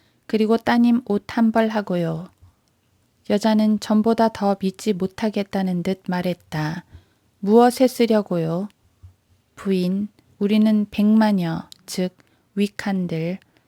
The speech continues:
선한 마법을 쓴다는 마녀나 마법사입니다. 나는 거짓말을 했다. 연결점을 찾으려면 그런 물건이 있어야 합니다.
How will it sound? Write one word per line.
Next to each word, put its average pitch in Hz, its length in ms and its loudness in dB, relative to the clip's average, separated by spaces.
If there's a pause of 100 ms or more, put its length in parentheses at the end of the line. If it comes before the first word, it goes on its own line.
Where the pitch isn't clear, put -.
(100)
선한 247 440 2
마법을 190 440 0
쓴다는 196 580 -2
마녀나 185 460 -2
마법사입니다. 175 1120 -2 (680)
나는 208 320 4
거짓말을 233 640 2
했다. 165 640 -6 (680)
연결점을 220 720 4
찾으려면 190 880 -2
그런 208 380 2
물건이 214 420 4
있어야 220 400 0
합니다. 165 600 -4